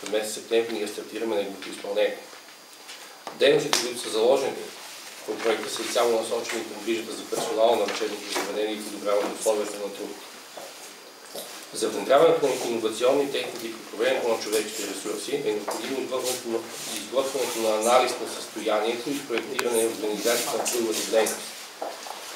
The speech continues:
Това ще доведе до устойчиво развитие и поетапно подобряване на условията на безопасен труд.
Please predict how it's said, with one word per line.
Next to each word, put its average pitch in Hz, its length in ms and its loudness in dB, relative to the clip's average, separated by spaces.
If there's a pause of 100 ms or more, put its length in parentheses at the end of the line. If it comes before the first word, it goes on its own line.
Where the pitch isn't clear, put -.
(440)
Това 123 180 6
ще 127 100 0
доведе 139 280 6
до 139 100 2
устойчиво 131 500 0
развитие 117 380 0
и - 80 -2
поетапно 117 480 4
подобряване 113 540 4 (480)
на 113 60 -2
условията 117 360 4
на 113 80 0
безопасен 101 600 0
труд. 95 200 -8